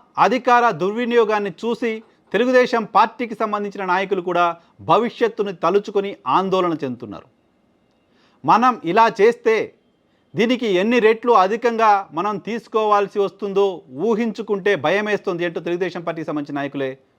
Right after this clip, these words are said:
మాట్లాడుకుంటున్నారు. So, ఈరోజు అధికారం ఉంది, పోలీసులు ఉన్నారు, డబ్బు ఉంది, బెదిరించగలం. రేపొద్దున అవి లేకపోతే ఈ జిల్లాలో ఇక్కడ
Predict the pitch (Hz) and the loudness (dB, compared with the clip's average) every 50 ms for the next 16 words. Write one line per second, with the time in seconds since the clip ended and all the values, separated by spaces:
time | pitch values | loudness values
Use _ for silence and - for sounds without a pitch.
0 | _ _ - 123 151 - - 165 156 135 - 113 95 87 82 - - _ _ _ | _ _ -8 -8 -6 -4 -4 -4 -4 -4 -8 -12 -12 -14 -16 -18 -20 _ _ _
1 | _ _ _ _ _ _ _ _ _ _ _ _ _ _ _ _ _ _ _ _ | _ _ _ _ _ _ _ _ _ _ _ _ _ _ _ _ _ _ _ _
2 | _ _ _ _ _ _ _ _ - 226 247 240 240 220 202 196 208 226 247 240 | _ _ _ _ _ _ _ _ 4 6 6 6 6 6 4 2 2 2 2 2
3 | 233 240 233 226 247 233 - 196 214 220 240 - 240 233 220 226 226 220 214 170 | 2 2 0 -2 -6 -4 0 2 2 2 2 -2 -6 -4 -2 0 0 0 0 2
4 | 170 175 175 202 233 220 214 226 202 156 175 185 208 214 196 214 202 190 196 196 | 0 0 0 0 -2 0 -2 -2 -2 -2 -2 -2 -2 -2 0 0 0 0 0 -4
5 | 196 - _ _ _ _ _ _ _ _ _ _ _ _ _ 165 180 175 202 202 | -8 -14 _ _ _ _ _ _ _ _ _ _ _ _ _ -4 0 2 2 4
6 | 196 226 220 202 185 175 180 208 202 226 - 208 202 196 208 202 190 185 190 _ | 4 4 4 4 4 4 4 4 2 2 0 0 0 2 0 -2 -2 -4 -8 _
7 | _ _ - 185 190 165 165 180 196 202 196 196 196 190 180 175 170 156 - - | _ _ -4 -2 0 0 2 4 4 6 4 4 2 0 -4 -6 -10 -14 -8 -4
8 | - 196 190 185 175 170 | 0 2 2 2 2 0